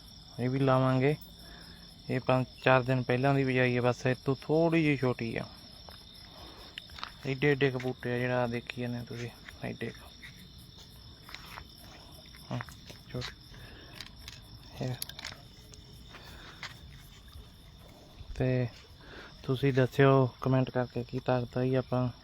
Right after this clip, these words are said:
ਕਿਹੜੀ ਸਪਰੇਅ ਕਰੀਏ, ਬਹਾਲ ਹੋ ਜੇ, ਪੂਰੀ ਚੱਲ ਪਏ।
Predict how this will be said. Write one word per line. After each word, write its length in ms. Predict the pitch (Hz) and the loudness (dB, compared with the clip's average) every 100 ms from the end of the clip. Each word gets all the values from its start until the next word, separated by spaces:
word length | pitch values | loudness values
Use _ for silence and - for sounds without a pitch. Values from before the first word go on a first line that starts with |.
| - - - | -20 -20 -6
ਕਿਹੜੀ 240 | 131 139 | -2 -2
ਸਪਰੇਅ 360 | 127 - 131 131 | -2 -4 -2 -2
ਕਰੀਏ, 340 | 123 120 120 | -2 -4 -2
ਬਹਾਲ 280 | 120 117 113 | -2 -2 0
ਹੋ 120 | 120 | -2
ਜੇ, 180 | 113 131 - - - - - - - - - - - - - - - 587 - - - - - - - - - - - - - - - - - - - - - - | -2 -4 -6 -18 -20 -20 -20 -20 -20 -20 -20 -20 -20 -20 -20 -20 -20 -20 -20 -20 -20 -20 -20 -20 -20 -20 -20 -20 -20 -20 -16 -18 -16 -20 -20 -20 -20 -20 -18 -6
ਪੂਰੀ 200 | 127 131 | 0 2
ਚੱਲ 300 | 127 123 120 | 4 4 4
ਪਏ। 220 | 123 139 | 6 4